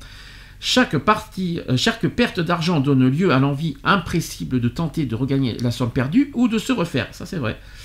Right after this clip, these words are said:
L'addiction au jeu d'argent peut en outre être constatée chez les personnes qui souhaitent fuir leur quotidien pour, euh, diverses raisons, donc, euh, difficultés professionnelles, problèmes de couple, mésentente familiale, insa-, insatisfaction personnelle.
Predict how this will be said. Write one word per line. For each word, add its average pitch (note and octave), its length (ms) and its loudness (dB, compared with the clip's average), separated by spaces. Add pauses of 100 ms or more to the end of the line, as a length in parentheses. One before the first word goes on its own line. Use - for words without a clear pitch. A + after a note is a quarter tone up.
(340)
L'addiction A3+ 460 4
au G#3 40 4
jeu F#3+ 120 2
d'argent F3+ 440 2
peut F#3+ 380 2
en D#3+ 160 0
outre F3+ 300 0
être C#3 180 0
constatée E3 500 -2
chez - 140 -2
les C#3+ 100 2
personnes D3 360 -2
qui D3 100 -6
souhaitent C#3 300 -4
fuir E3+ 360 -2
leur C3 160 0
quotidien C#3 440 -2
pour, B2 240 -2
euh, A#2+ 120 2
diverses C#3 300 0
raisons, F#3+ 460 -2
donc, B2 240 -4
euh, A#2 100 0
difficultés B2+ 480 -2
professionnelles, A#2+ 560 -4
problèmes A2+ 280 -2
de A2 100 -4
couple, C#3+ 320 -6
mésentente B2+ 420 -4
familiale, A2+ 400 -4
insa-, C#3 360 -4
insatisfaction C#3 680 -6
personnelle. D#3+ 500 -6